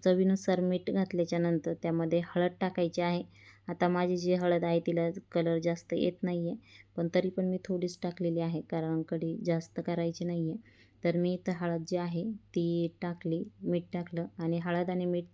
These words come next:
चांगलं परतून घ्यायचं त्याच्यामध्ये. नंतर मग आपण जे दही आणि बेसन पीठ वाटलं होतं मिक्सरमध्ये ना ते टाकायचं आणि आपण जे दही टाकलेलं आहे, दही बेसन पीठ,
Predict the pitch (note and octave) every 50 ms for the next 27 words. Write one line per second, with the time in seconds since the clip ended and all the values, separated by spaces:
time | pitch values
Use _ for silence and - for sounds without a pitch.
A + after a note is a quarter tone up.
0 | _ _ - F#3 F3 F3 F3 F3+ F3+ F3+ F#3+ F#3 F#3 - - G3+ G3+ G3 G3 F#3+
1 | F3+ F3+ F3 E3 - E3 D#3+ - E3 E3 D#3+ D3+ D#3+ F3 G3+ - - - - -
2 | - - - _ - F3+ F3+ F3+ F3 F3 F#3+ F#3 F#3 F#3 F3+ F3+ F3+ F3 - F3+
3 | F3 F3 E3+ F3+ F3 E3 E3 F3 F3+ F3 F3 F3 - - - - - D#3+ E3 E3
4 | E3 E3 E3 E3+ F3 E3+ F3 E3+ E3+ - - E3+ E3 - - E3 - F3+ E3+ E3+
5 | - - F3+ F3 F3+ F3 F3 - E3+ E3 D#3+ - - - E3 D#3+ D#3+ D#3+ D3+ D#3
6 | D#3 E3 F3+ G3 - - - - - - _ _ F#3+ F#3 - F#3+ F#3 - F#3+ F3+
7 | E3+ E3+ - F3 - - - - - _ F#3 F#3 F#3 F#3 F#3 F#3+ F#3 F#3 F3+ F#3+
8 | F3 F3 F#3 F#3 F#3 F#3+ - G3 F#3 F#3 - F#3 F3+ F3 F3 F3 F3 F3 F3 F3
9 | E3+ E3+ F3 F3 F3 E3+ F3+ F3 - - E3+ E3+ - - E3